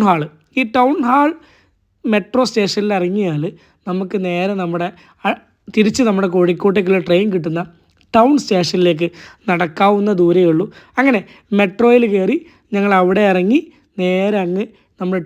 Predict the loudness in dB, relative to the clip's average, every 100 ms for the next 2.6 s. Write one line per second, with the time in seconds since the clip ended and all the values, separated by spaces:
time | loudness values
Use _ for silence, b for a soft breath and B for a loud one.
0 | -2 0 0 -4 -8 _ -2 0 0 -2
1 | -8 -8 -6 -6 -6 -6 -4 -6 -8 b
2 | b b 0 2 4 2